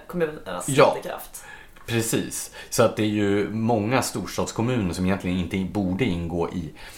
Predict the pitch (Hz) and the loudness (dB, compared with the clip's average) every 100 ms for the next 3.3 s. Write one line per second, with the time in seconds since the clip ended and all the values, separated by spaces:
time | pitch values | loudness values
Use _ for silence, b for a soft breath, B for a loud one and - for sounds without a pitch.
0 | B B - 95 80 76 76 76 73 71 | B B -8 -6 -6 -6 -6 -6 -6 -6
1 | 71 71 82 82 82 - 80 76 80 92 | -6 -6 -4 -4 -4 -4 -6 -6 -4 -4
2 | - 107 92 73 - - 85 85 82 92 | 0 2 0 -2 -6 -4 -2 -2 -2 0
3 | 95 80 | 2 2